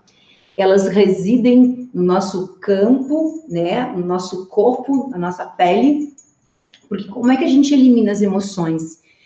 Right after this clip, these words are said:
É se a gente tomar água, faz xixi, né? Se você come, você, não vou dizer,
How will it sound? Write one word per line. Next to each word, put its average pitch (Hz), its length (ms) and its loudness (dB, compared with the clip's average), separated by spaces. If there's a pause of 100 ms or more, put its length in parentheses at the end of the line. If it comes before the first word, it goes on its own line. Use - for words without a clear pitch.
(220)
É 180 40 -8
se 190 100 -6
a 196 40 -4
gente 220 180 -4
tomar 233 220 2
água, 294 140 2
faz 302 160 -2
xixi, 190 380 -4
né? 220 420 -2
Se 190 120 -12
você 196 220 -4
come, 226 400 2
você, 254 880 2 (280)
não 185 100 -14
vou 185 100 -10
dizer, 180 440 -8